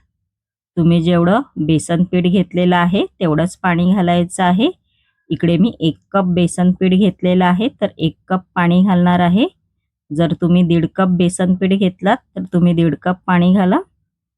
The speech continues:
बघू शकता असं बॅटर झालं पाहिजे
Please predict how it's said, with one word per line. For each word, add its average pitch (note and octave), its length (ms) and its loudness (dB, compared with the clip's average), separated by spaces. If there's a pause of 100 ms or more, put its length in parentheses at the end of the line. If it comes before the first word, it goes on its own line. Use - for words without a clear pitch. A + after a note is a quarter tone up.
(380)
बघू D3 220 -2
शकता A#3 400 -2 (1700)
असं D#3 260 0
बॅटर F3+ 500 -2
झालं D3+ 400 0
पाहिजे E3+ 460 0